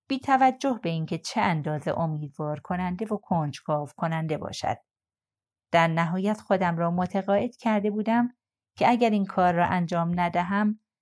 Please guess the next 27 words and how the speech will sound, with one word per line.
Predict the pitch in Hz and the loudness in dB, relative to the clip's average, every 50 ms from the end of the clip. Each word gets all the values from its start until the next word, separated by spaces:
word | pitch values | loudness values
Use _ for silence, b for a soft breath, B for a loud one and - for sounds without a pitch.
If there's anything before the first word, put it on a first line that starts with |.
| _ _ _ - | _ _ _ 0
فقط | - 180 165 - 165 160 - | 2 2 4 4 2 0 0
باید | - 170 165 156 160 160 156 - | -2 -2 0 0 0 -2 0 0
در | 165 160 156 | 2 2 2
هزار | 156 156 170 160 156 165 165 165 165 | 2 0 -2 -2 -2 -2 0 0 -2
تویی | 156 - - - 208 214 208 214 214 214 214 _ _ _ _ _ - | -2 -6 -8 -4 -4 -2 0 0 0 0 -2 _ _ _ _ _ -16
تو | - - - 175 165 | -10 -6 -2 -2 0
در | 151 170 160 151 147 - - | 2 2 2 2 0 -2 -4
تو | - - 190 185 180 - _ _ _ _ _ _ - | -2 0 0 0 0 -4 _ _ _ _ _ _ -2
دور | - 175 160 151 147 147 | 0 0 0 2 0 -2
خود | 139 - 147 143 143 _ - | -4 -4 -6 -6 -6 _ -4
بچرخم. | - 160 - - - - - - - - - - - _ _ _ _ _ _ _ _ _ _ _ _ _ _ _ _ _ _ _ _ _ _ _ _ | -4 -4 -4 -6 -10 -10 -12 -12 -10 -12 -12 -12 -14 _ _ _ _ _ _ _ _ _ _ _ _ _ _ _ _ _ _ _ _ _ _ _ _
بعد | - 247 254 254 254 | 2 4 4 6 6
از | 254 247 233 | 6 4 4
ظهر | 226 262 262 269 262 220 - | 2 2 2 2 2 0 0
احساس | - 233 233 214 - - 240 233 240 233 - | 0 0 0 0 -2 -4 -4 -2 -4 -4 -2
کردم | - 247 220 202 196 208 208 | 0 0 0 2 2 0 0
که | 202 - 214 | 0 0 0
مسیر | 196 196 185 180 185 - - 196 190 196 190 190 | 2 2 2 0 -2 -2 -2 0 0 0 0 0
مرا | 190 180 170 170 170 | 0 0 0 0 0
به | 165 175 185 | 0 0 -2
جایی | 175 - - 202 202 214 208 202 202 | -2 -2 -2 0 0 2 2 0 -2
هدایت | 175 175 180 175 160 165 156 160 165 151 - - | -2 0 -2 0 0 -2 -2 -2 -4 -4 -6 -8
می‌کند. | - 120 - - - - - - - _ _ _ _ _ _ _ _ _ _ _ _ _ - | -12 -10 -6 -6 -6 -6 -6 -10 -10 _ _ _ _ _ _ _ _ _ _ _ _ _ 0
آنجا | 190 190 175 156 170 170 170 156 | 2 2 2 2 0 0 0 0
وسیع | 165 165 160 - - - 190 190 185 - 180 | 0 -2 -2 -4 -6 -4 -4 -4 -4 -6 -4
بود | 180 190 185 196 | -4 -4 -2 0
و | 196 202 208 208 - | 0 -2 -2 -4 -6